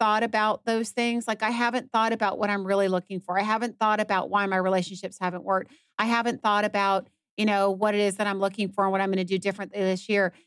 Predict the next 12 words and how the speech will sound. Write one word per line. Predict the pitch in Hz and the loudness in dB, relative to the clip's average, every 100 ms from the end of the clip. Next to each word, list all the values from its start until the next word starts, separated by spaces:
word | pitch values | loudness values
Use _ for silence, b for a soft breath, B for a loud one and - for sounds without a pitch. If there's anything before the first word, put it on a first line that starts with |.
| _ | _
If | 226 | -4
somebody | 226 339 427 320 | 0 0 2 2
hasn't | 254 233 - | 2 -2 -4
taken | 220 220 | -4 -2
the | 214 | -6
time | 208 208 202 | -2 -4 -2
to | |
think | 196 202 202 | -4 -6 -2
all | 190 | 0
that | 190 - | 0 -4
stuff | - 202 190 | -4 -4 -4
through, | - 214 247 | -4 0 2